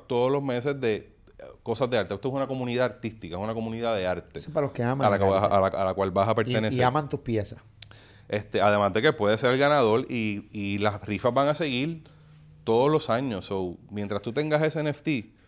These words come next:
Speaker 1: tú vas a ser elegible para las rifas todos los meses. Pero en algún momento vas a ganar algo. ¿Me entiendes lo que te quiero decir? Este, además de eso, vamos a estar haciendo un party al año.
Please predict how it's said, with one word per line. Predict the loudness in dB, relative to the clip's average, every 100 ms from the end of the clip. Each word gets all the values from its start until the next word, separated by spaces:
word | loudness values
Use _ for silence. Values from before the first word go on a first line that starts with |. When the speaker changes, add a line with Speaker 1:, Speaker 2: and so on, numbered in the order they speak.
| _
Speaker 1:
tú | 0
vas | 0
a | 0
ser | -2
elegible | -2 -2 -4 -2
para | 0 0
las | -2
rifas | -4 -6 -8 -10
todos | -6 -4 -4 -6
los | -8
meses. | -10 -12 -14 -12
Pero | -10 -8
en |
algún | -6 -4
momento | -4 -4 -4 -4
vas | -4
a |
ganar | -6 -10 -12
algo. | -12 -12
¿Me | -8
entiendes | -6 -4
lo | -2
que |
te | 0
quiero | -2 -2
decir? | -6 -12 -18 _ _ -20 _ -4
Este, | -4 -2 0
además | 2 2 2
de | 2 0
eso, | 0
vamos | -2 -2
a |
estar | -2 -4
haciendo | -2 -6 -6
un | -6 -4
party | 0 0 0
al | -2
año. | -4 -8